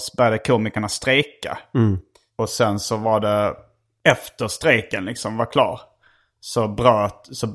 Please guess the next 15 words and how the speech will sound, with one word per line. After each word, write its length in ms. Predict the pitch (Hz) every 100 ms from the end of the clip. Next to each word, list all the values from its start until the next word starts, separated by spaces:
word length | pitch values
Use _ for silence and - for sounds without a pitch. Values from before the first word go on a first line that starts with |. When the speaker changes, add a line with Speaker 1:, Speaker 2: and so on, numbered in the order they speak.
| 127
Speaker 1:
slutade 520 | - 127 127 - 117
hon 180 | 117 107
boka 480 | 117 135 - 113 110
vissa 280 | 139 123
komiker 500 | 117 131 110 110 -
som 200 | 110 110
då 60 | 107
hade 180 | 104 104
tagit 340 | - 113 110 113
initiativ 580 | 104 117 110 123 107
till 180 | 104 131
strejken 480 | - 131 113 - 113
och 80 | 123
sådär. 280 | 131 113 - -
Speaker 2:
Mm. 300 | 113 117